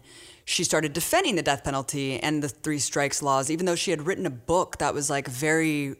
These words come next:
rhetoric heavy, being against all of these policies.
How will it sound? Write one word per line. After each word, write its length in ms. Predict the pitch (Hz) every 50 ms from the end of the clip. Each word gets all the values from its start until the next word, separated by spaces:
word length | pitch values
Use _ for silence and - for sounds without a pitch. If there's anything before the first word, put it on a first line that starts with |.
| _ -
rhetoric 540 | 147 151 160 165 170 170 165 160 151 -
heavy, 640 | - 151 170 165 156 156 139 135 131 131 127 - - -
being 200 | - 170 156 147
against 440 | 143 143 131 151 147 139 135 - -
all 220 | - - 139 139 143
of 80 | 139
these 160 | 143 135 -
policies. 760 | - - 151 147 147 143 131 - - 107 110 117 120 131 -